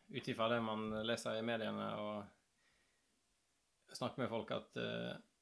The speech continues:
snakk om toleranse, så har man nærmest oppfatningen at det skal innebære at du skal, eh,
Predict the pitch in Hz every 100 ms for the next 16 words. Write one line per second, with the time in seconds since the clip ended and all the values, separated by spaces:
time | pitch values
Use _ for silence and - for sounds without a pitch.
0 | _ _ _ _ _ _ _ _ _ _
1 | - _ 117 135 127 131 123 131 - 117
2 | 123 123 120 113 123 113 131 127 110 113
3 | 110 107 - 180 123 117 123 117 123 113
4 | 104 101 120 107 120 110 107 104 - _
5 | _ _ _ _ _ _ _ _ _ _
6 | _ _ - 107 101 104 101 101